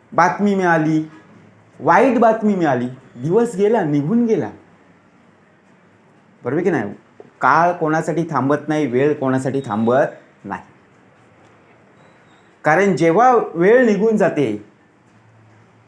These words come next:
तेव्हा राहतात ते फक्त आठवणी. बरोबर की नाही? म्हणून ज्याप्रमाणे आपण लहानाचे मोठे होतो, दिवस आठवता आठवता, बघा, संपूर्णपणे आठवणी आपल्या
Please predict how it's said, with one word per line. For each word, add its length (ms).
तेव्हा 200
राहतात 360
ते 60
फक्त 360
आठवणी. 480
बरोबर 200
की 60
नाही? 200
म्हणून 360
ज्याप्रमाणे 640
आपण 280
लहानाचे 580
मोठे 340
होतो, 560
दिवस 440
आठवता 460
आठवता, 500
बघा, 280
संपूर्णपणे 800
आठवणी 460
आपल्या 420